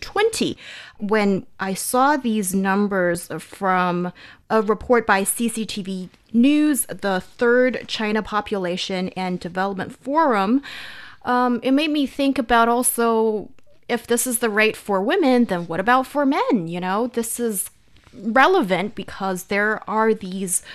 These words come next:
growing rates of people who are childless, and also with rising divorce rates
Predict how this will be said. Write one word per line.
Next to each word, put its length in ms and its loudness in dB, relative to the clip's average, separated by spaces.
growing 720 2
rates 540 0
of 440 -2
people 520 -2
who 320 -4
are 280 -4
childless, 680 2
and 260 -2
also 440 2
with 340 -4
rising 440 -2
divorce 460 2
rates 400 2